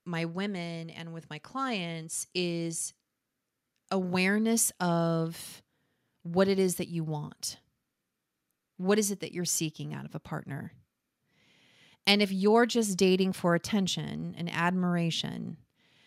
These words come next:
you're going to run into this where you are gonna be sitting across the table from the person and you are gonna probably have to force the conversation or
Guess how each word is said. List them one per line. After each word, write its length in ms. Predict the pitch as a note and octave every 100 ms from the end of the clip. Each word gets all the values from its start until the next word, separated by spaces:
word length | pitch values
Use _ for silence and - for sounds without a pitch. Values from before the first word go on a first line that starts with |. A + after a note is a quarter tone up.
| _
you're 140 | G3
going 240 | G#3 A3 A#3+
to 60 |
run 220 | G#3+ G3+ G#3
into 260 | G#3+ F#3+
this 320 | - - -
where 100 | F#3
you 160 | F#3 F#3
are 180 | F#3+ G#3
gonna 140 | G#3+
be 80 | G3
sitting 260 | E3+ F3 F3
across 340 | - E3 D#3+
the 80 | E3
table 280 | E3+ D#3+ D#3+
from 180 | D#3+
the 60 | D#3+
person 420 | - D#3+ - D#3+
and 100 | D#3+
you 120 | E3
are 200 | E3+ F#3 G3+
gonna 220 | F3 E3
probably 440 | - D#3+ D#3+ D#3+
have 180 | E3 D#3
to 80 | D#3+
force 320 | - D#3 D#3
the 80 | -
conversation 720 | E3 D#3 D#3 D3+ D3+ - D3+ -
or 400 | F3+ F3+ E3